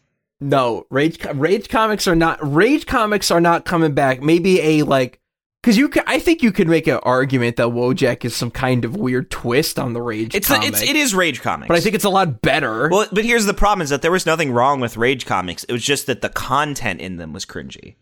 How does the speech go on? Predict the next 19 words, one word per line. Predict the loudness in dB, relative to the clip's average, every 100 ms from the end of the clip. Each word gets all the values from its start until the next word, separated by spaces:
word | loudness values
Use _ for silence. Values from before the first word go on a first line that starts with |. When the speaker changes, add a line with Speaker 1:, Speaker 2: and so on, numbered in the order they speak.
| _ _ -4
Speaker 1:
But | -4 -6 _ _
most | 2 2 2
memes | 0 0 -2
are | -4
fucking | -4 -6 -6 -8
cringy. | -6 -6 -4 -6 -8 -10 -6
Like, | -2 2
most | 2 0 -4 -4
g-, | 0
even | 2 2
most | 2 2 0
good | 0 2
memes | 2 0 0
are, | 0 -2 -2
are, | -4 -4 -4
have | -4 -6
cringy | -6 -6 -4 -6
formats, | -6 -4 -4 -8 -6 -6
are, | -6